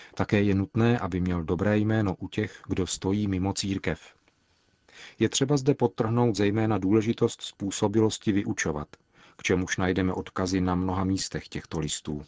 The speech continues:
A potom zvláštní osobnostní rys otcovství. Biskup je totiž považován za otce křesťanského společenství.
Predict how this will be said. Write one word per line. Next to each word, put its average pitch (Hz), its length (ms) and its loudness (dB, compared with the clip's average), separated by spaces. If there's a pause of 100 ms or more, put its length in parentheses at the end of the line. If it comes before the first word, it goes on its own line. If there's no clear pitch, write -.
(800)
A 90 100 -4
potom 101 320 2
zvláštní 95 560 2
osobnostní 113 760 0
rys 107 320 0
otcovství. - 800 -6 (720)
Biskup 104 460 2
je 120 100 6
totiž 120 280 0
považován 110 600 2
za 95 200 0
otce - 320 -6
křesťanského 98 720 -2
společenství. 80 880 -4